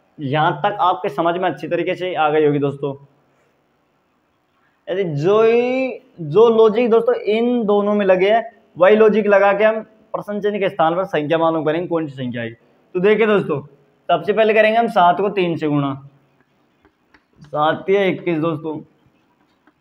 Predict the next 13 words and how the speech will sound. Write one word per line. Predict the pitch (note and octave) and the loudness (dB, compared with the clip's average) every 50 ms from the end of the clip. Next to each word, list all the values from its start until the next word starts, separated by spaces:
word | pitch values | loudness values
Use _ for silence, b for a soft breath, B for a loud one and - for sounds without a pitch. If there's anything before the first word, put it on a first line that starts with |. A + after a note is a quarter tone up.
| _ _ _ _ _ _ _ _ _ _ _ _ _ _ _ _ _ _ _ - | _ _ _ _ _ _ _ _ _ _ _ _ _ _ _ _ _ _ _ -10
दोस्तों | D3+ F#3 F#3+ - B3 | -6 -6 0 4 4
आपकी | A#3 A#3 G#3+ A3 | 4 6 4 2
समझ | F3+ F#3+ F#3 F#3 | 2 2 2 4
में | G#3 G#3+ G#3+ | 4 4 4
आ | G#3+ F#3+ | 4 4
तो | A3 A3 | 4 2
रही | F#3+ F3+ E3 E3+ | 2 4 4 4
है | F3+ | 2
ना, | G3+ F#3+ D#3+ C3 A#2 - - - _ _ _ _ _ _ _ _ _ _ _ _ _ _ _ _ _ _ _ _ _ _ _ _ _ _ _ _ _ _ _ _ _ _ _ - | 2 2 0 -2 -4 -6 -12 -20 _ _ _ _ _ _ _ _ _ _ _ _ _ _ _ _ _ _ _ _ _ _ _ _ _ _ _ _ _ _ _ _ _ _ _ -12
कोई | D3+ C#3+ | -12 -6
परेशानी | - F#3 F#3+ G#3 G#3 G3+ G#3+ G#3+ G#3+ A3+ A3+ G3 - _ _ _ _ _ _ _ _ _ _ _ _ _ _ _ _ _ _ _ _ _ _ _ | -2 0 2 2 2 2 2 0 0 -2 -4 -6 -10 _ _ _ _ _ _ _ _ _ _ _ _ _ _ _ _ _ _ _ _ _ _ _
नहीं | C#3+ D3 D#3 E3+ F3+ | -6 -2 0 0 2
है? | G3+ G#3 | 2 2